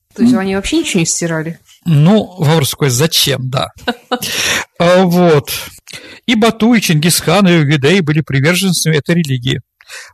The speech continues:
Speaker 2: Поэтому мусульманские авторы называют их неверующими, как и ты, Саш.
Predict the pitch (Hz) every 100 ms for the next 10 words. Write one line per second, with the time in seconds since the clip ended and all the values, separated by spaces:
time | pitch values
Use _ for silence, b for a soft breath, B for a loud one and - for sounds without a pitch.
0 | _ 160 185 202 185 180 175 196 196 202
1 | - 208 196 240 269 - 175 147 127 160
2 | 247 269 - 226 - _ 190 240 202 196
3 | 175 - 170 170 - - 294 - - 120
4 | - 131 -